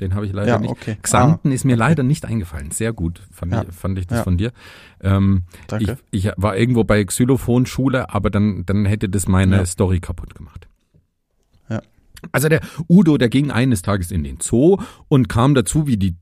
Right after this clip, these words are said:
Speaker 1: wie die Zootiere gerade lesen lernten. Ne? Also so eine
Speaker 2: Mhm.
Speaker 1: typische Situation ja im, im, im, im Zoo. Und dann hat er sich an ein Zootier herangeschlichen, das war das Opfer,
Speaker 2: Mhm.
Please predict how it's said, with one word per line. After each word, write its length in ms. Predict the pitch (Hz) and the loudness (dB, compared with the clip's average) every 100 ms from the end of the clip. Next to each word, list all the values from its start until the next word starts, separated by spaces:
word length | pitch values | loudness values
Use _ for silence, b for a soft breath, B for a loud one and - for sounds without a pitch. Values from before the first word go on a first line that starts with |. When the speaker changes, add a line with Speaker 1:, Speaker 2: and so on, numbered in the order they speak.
| _ - | _ -6
Speaker 1:
wie 120 | 98 | -2
die 140 | 87 87 | 0 -2
Zootiere 680 | - 90 95 - 123 147 147 | 0 0 0 0 0 0 2
gerade 840 | 110 95 78 82 95 131 160 190 - | 2 2 0 0 0 2 2 0 0
lesen 420 | 117 120 98 90 | 4 4 4 2
lernten. 520 | 80 73 - - 67 - _ | 2 -4 -10 -16 -18 -18 _
Ne? 400 | - 78 101 170 170 _ _ | -4 -2 0 -2 -6 _ _
Also 420 | - 80 78 73 - - | -6 -4 -4 -8 -12 -8
so 160 | 113 104 | -4 -2
eine 140 | - | -2
Speaker 2:
Mhm. 60 | 156 | 0
Speaker 1:
typische 380 | 104 113 127 | -2 -2 -4
Situation 520 | 123 107 107 - 139 113 | -4 -2 -2 0 2 4
ja 140 | 90 | 2
im, 180 | 87 87 B B B B B | 2 0 B B B B B
im, 300 | 101 92 87 87 | 0 2 2 0
im, 240 | 98 95 90 - - | 0 2 2 -2 -16
im 220 | - 95 90 | -2 0 0
Zoo. 220 | - 80 | -4 -4
Und 100 | 73 | -2
dann 160 | 82 98 | 0 2
hat 100 | 170 | 2
er 80 | |
sich 240 | 110 101 - | 0 -2 0
an 160 | 95 | 0
ein 460 | - 101 143 196 220 b b b b | 0 0 4 4 2 b b b b
Zootier 800 | - 156 185 - 113 120 170 226 _ _ | 2 2 2 -2 0 2 2 -2 _ _
herangeschlichen, 1300 | - 95 101 180 226 202 - - 92 95 90 - 185 | -2 0 4 6 8 6 2 -2 0 2 2 2 2
das 160 | 214 90 | 2 0
war 140 | 101 | 0
das 140 | 92 87 | 0 -2
Opfer, 400 | 131 - - 156 _ _ _ _ - | -6 -6 -8 -8 _ _ _ _ -4
Speaker 2:
Mhm. 360 | 127 113 120 | -2 -2 -4